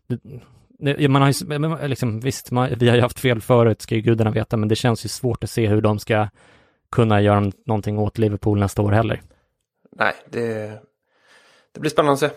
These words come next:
Speaker 2: helt enkelt.
Speaker 1: Mm, ja.
Speaker 2: Eh, jag kan tillägga att jag, jag instämmer med det du säger. Eh,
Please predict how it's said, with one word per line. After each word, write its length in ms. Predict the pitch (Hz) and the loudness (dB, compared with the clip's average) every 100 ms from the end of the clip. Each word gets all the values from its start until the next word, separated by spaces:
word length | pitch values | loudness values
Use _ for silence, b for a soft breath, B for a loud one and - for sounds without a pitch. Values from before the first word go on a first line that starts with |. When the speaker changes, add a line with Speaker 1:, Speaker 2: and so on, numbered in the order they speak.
| - | -10
Speaker 2:
helt 180 | - 117 | -12 -12
enkelt. 220 | 117 127 | -2 2
Speaker 1:
Mm, 120 | 175 175 | 4 2
ja. 200 | - - | -6 0
Speaker 2:
Eh, 60 | 127 | 2
jag 100 | 139 | 4
kan 100 | 160 | 2
tillägga 320 | 143 151 135 120 | 0 2 4 4
att 120 | 127 | 4
jag, 460 | 131 135 135 131 127 123 - | 4 6 4 2 -2 -14 -6
jag 160 | 120 131 | -2 0
instämmer 420 | 120 - 131 117 | -2 -2 0 0
med 140 | 110 | 0
det 160 | 107 107 | 0 0
du 160 | 104 101 | 0 -4
säger. 560 | - 120 120 120 117 b b b b b | -4 -2 0 0 -2 b b b b b
Eh, 440 | 113 113 113 110 | 0 2 4 4